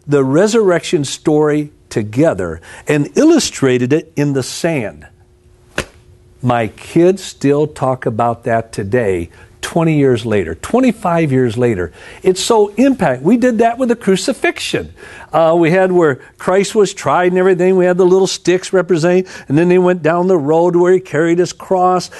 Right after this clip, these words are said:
and then we had the three crosses up in Christ and the cross, and we walked them through the crucifixion story. And you know, it was on a beach where the kids loved to go, but in that context,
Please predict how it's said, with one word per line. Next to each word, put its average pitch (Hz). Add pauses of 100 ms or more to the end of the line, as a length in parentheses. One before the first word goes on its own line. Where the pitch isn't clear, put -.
(160)
and 151
then 175
we 180
had 175
the 180
three 185
crosses 170
up 170
in 170
Christ 175
and 170
the 170
cross, 175 (320)
and 165
we 151
walked 190
them 196
through 147
the 110
crucifixion 135
story. 101 (440)
And 147
you 175
know, 180 (120)
it 135
was 123
on 120
a 107
beach 190
where 127
the 107
kids 180
loved 170
to 185
go, 107 (300)
but 127
in 110
that 147
context, 226